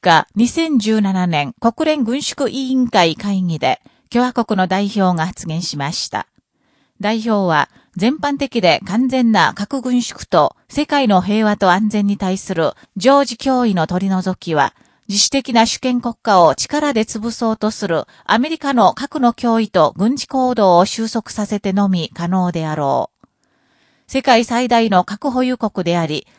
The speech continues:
人類に初の核の惨禍を振りかけた核犯罪国であるアメリカの露骨な覇権の野望と核兵器の現代化は、地球上で核戦乱の危険と核軍備競争を増大させるだけだ。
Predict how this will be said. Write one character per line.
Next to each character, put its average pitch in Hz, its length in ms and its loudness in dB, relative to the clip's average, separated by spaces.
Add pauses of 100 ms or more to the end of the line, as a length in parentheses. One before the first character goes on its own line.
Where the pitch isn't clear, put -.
(140)
人 247 240 0
類 226 200 2
に 180 240 -2
初 220 280 -4
の 311 120 0
核 294 280 -4
の 214 120 6
惨 240 240 0
禍 190 200 4
を 190 40 2
振 196 100 -4
り 208 60 -4
か 202 140 -6
け 202 140 -6
た 160 240 2 (240)
核 254 260 -4
犯 311 240 -6
罪 302 180 0
国 247 280 -4
で 196 120 0
あ 170 120 2
る 143 140 -2 (180)
ア 208 100 0
メ 254 140 2
リ 277 80 -8
カ 247 160 0
の 185 200 6
露 202 140 0
骨 262 240 -2
な 214 140 4
覇 196 120 -4
権 233 220 0
の 214 140 4
野 202 160 0
望 196 240 2
と 156 260 0 (220)
核 240 240 -2
兵 320 200 -2
器 254 140 -4
の 190 120 4
現 214 240 0
代 214 180 -2
化 190 180 0
は、 151 220 4 (360)
地 - 120 -6
球 294 220 -4
上 269 280 4
で 185 300 4 (100)
核 - 220 -6
戦 339 280 -4
乱 269 220 2
の 202 140 4
危 - 100 -10
険 226 300 -2
と 160 280 2 (220)
核 277 320 0
軍 233 200 -2
備 285 120 -6
競 269 280 0
争 196 360 4
を 170 80 6
増 202 240 0
大 190 180 -2
さ 196 140 -6
せ 180 160 -6
る 151 80 -6
だ 151 140 -4
け 151 180 -8
だ。 - 160 -4